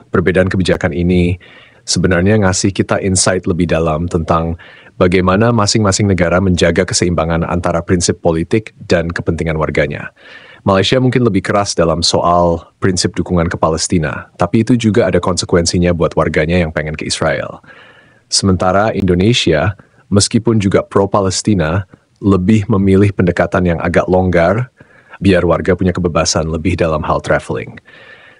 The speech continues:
Jadi, dari ngobrol santai ini, gue belajar bahwa kebijakan paspor dan perjalanan itu nggak cuma sekedar aturan administrasi biasa. Ini adalah refleksi dari gimana masing-masing negara memandang dunia,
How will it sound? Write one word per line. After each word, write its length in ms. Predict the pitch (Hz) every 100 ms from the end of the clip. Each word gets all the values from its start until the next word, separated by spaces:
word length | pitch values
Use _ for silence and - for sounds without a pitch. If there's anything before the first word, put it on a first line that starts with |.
| _
Jadi, 400 | 90 87 113 147 - -
dari 240 | 107 95
ngobrol 320 | 95 90 98
santai 400 | 95 98 92 90
ini, 320 | 92 92 131 151
gue 160 | - 107
belajar 400 | 104 92 104 104
bahwa 240 | 90 85
kebijakan 480 | 82 87 92 87 85
paspor 640 | - 90 - - 101 104 98
dan 240 | 90 87
perjalanan 480 | 87 87 80 82 90
itu 320 | 92 113 120 117 - -
nggak 200 | 104 -
cuma 200 | - 123
sekedar 400 | 117 - 101 98
aturan 520 | 101 - 101 95 92 92
administrasi 680 | 92 90 85 - 80 - 80
biasa. 720 | 85 80 - - - - - - - - - -
Ini 160 | 101
adalah 160 | 117 117
refleksi 560 | 113 101 104 - 120 101
dari 320 | 87 85 82
gimana 400 | 90 85 92 101
masing-masing 480 | 95 98 90 - 92
negara 400 | 85 82 82 85
memandang 400 | 85 80 82 80
dunia, 480 | 87 87 78 57